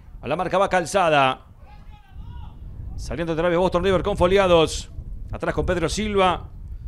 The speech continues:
Y la salida otra vez de Emiliano Álvarez.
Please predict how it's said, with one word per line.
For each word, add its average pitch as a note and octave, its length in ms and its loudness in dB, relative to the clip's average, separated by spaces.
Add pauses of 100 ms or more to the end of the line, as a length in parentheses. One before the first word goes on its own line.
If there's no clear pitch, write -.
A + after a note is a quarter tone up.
(260)
Y A#2 100 -2
la E3 120 2
salida F3+ 380 4
otra F#3 200 2
vez - 440 2 (520)
de G#2+ 60 -10
Emiliano G3+ 400 2
Álvarez. C#3+ 920 0